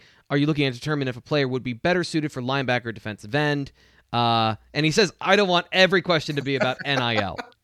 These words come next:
So he's asking this one. He understands it's important, but, like, football. Uh, so Nate, ah, I've done that joke too many times. What do you think?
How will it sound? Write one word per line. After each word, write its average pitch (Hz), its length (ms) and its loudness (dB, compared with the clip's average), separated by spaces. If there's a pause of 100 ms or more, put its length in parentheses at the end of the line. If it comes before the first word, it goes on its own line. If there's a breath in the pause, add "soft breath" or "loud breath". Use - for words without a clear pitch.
(460 soft breath)
So 175 160 2
he's 160 140 6
asking 156 500 4
this 151 280 0
one. 98 240 -4
He 120 140 2
understands 185 440 0
it's 160 80 -14
important, 151 460 0
but, 143 140 -2
like, 131 240 -2
football. 78 580 -8 (440 soft breath)
Uh, 147 240 6
so 240 160 2
Nate, 294 540 0 (720)
ah, 139 280 4
I've 131 140 0
done 120 160 -2
that 110 140 -6
joke 113 220 -6
too 120 100 -10
many 107 160 -8
times. 104 320 -6
What 196 80 4
do 214 60 6
you 185 60 4
think? - 380 -2